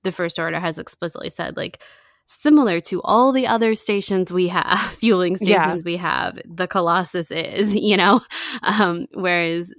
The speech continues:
Speaker 1: the, and I think we, we speculated about that a lot in season one of, like,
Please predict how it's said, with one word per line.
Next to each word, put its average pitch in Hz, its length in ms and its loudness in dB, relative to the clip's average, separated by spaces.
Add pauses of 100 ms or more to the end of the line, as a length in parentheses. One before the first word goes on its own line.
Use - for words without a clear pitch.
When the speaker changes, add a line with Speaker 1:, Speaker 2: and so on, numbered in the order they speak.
(120)
Speaker 1:
the, - 40 0
and 196 220 -2
I 202 80 -2
think 247 220 -4
we, 226 260 -8
we 196 160 -8
speculated 202 560 -6
about 170 220 -4
that 170 120 -6
a 170 80 -4
lot 165 280 0
in 180 100 -4
season 170 380 -8
one 165 180 -2
of, - 60 -10
like, - 240 -10